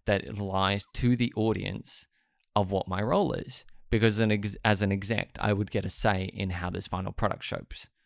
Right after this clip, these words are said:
Um, and I haven't had a say at all. So I don't like having false credits or anything like that, where I'm, I, I really just kind of, like, helped friends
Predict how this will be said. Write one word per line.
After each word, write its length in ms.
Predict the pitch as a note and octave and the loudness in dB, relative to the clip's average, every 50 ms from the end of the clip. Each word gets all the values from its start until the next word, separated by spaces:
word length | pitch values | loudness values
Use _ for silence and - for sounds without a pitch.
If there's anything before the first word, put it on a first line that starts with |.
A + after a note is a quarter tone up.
| _ _ _ _ _ _ _ _ _ - | _ _ _ _ _ _ _ _ _ 0
Um, 600 | G#2 G2+ F#2+ F#2 F2 F2 F2 F2 F2+ - - - - _ _ _ _ _ - | 2 2 4 2 2 0 -2 -4 -6 -8 -10 -12 -14 _ _ _ _ _ -4
and 120 | G2 G2 | 0 0
I 60 | F#2 | 0
haven't 240 | F2 F#2+ G2 F#2 F2+ | 0 0 -2 -2 -2
had 140 | F#2 F2+ F2+ | -2 -4 -4
a 40 | F#2+ | -4
say 180 | - - F2 E2+ | -4 -4 -4 -4
at 80 | F2 | -4
all. 300 | F#2 F#2+ - - - _ _ _ _ - - - - | -4 -4 -4 -6 -10 _ _ _ _ -20 -20 -16 0
So 180 | - C3 B2 | 6 8 8
I 80 | A#2+ B2 | 8 8
don't 260 | A#2+ C3+ D3 D#3 - | 8 6 2 2 0
like 280 | A#2 A#2+ B2 A#2+ A#2+ - | -2 -4 -4 -6 -6 -8
having 360 | - - A2+ A2 A2+ G#2+ G#2+ | 0 0 0 2 2 0 -2
false 300 | G#2 - A2+ G#2 G2+ - | -2 0 0 0 0 -2
credits 400 | - - G2+ F#2+ G2 F#2 - - | -4 -4 -2 -2 -2 -4 -4 -8
or 100 | G2+ G2+ | -8 -6
anything 320 | G2 G2 G2 - G2+ G2 G2 | -4 -6 -6 -6 -6 -6 -6
like 160 | G2 F#2+ F#2+ | -6 -6 -4
that, 200 | - G2 F2+ - | -4 -4 -4 -4
where 180 | - G#2 G2 G2 | -4 -2 -2 -2
I'm, 220 | G2 G2 G2 - - | -2 -2 -4 -6 -2
I, 160 | - G#2+ G#2+ - - - | 0 0 0 0 -2 -2
I 80 | A2+ | -2
really 320 | A#2 G2+ G#2 A2+ A#2 A2 G#2+ | -2 0 0 0 2 2 2
just 180 | G2 G#2+ F#2+ - | 0 -2 -4 -2
kind 120 | - G#2 | 0 0
of, 80 | G2 F#2+ | 0 0
like, 140 | G#2 - - | -2 -4 -2
helped 280 | - G2+ F#2 - - - | -4 -4 -4 -2 -6 -4
friends 460 | - A#2+ A#2+ B2+ C#3 D3+ C#3 - | -2 0 0 2 0 -2 -6 -8